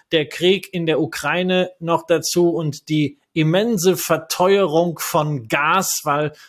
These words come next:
zur Verarbeitung sind eben, äh, Gas, Energieträger notwendig. Und der Preis ist bis auf eintausendzweihundert Dollar pro Tonne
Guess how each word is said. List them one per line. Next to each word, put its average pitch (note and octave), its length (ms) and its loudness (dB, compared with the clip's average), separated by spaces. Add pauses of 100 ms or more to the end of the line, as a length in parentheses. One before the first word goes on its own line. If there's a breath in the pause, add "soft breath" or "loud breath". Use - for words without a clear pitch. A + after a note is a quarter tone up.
zur D3 220 -4
Verarbeitung C#3+ 720 -4
sind C#3 300 -10
eben, C#3 640 -8
äh, B2+ 480 -6 (120)
Gas, C3 480 -6
Energieträger D3 840 -4
notwendig. D3 720 -2 (320 loud breath)
Und D3 160 -4
der C#3 80 2
Preis D#3+ 520 -4
ist - 600 -2
bis F3 380 -2
auf D#3 360 0
eintausendzweihundert D#3 2250 -2
Dollar C3+ 400 -2
pro C3 220 -4
Tonne D3+ 520 -2